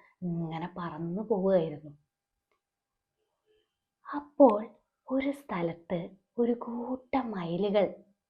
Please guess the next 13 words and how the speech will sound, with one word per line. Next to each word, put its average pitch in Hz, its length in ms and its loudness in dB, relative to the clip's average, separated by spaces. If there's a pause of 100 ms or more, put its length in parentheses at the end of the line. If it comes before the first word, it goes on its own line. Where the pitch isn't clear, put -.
(280)
നിൽക്കുന്നത് 175 680 -6
കാക്ക 180 360 -6
കണ്ടു. 151 340 -6 (2250)
കാക്ക 226 240 -2
വിചാരിച്ചു, 220 540 2 (500)
"ഹായ്, 254 640 -2 (640)
എന്തു 233 540 2
ഭംഗിയാ 202 600 -4 (420)
ഈ 233 80 6
മയിലുകളെ 196 640 0
കാണാൻ. 180 420 -8 (680)
നീല 202 540 4
നിറം, 165 440 0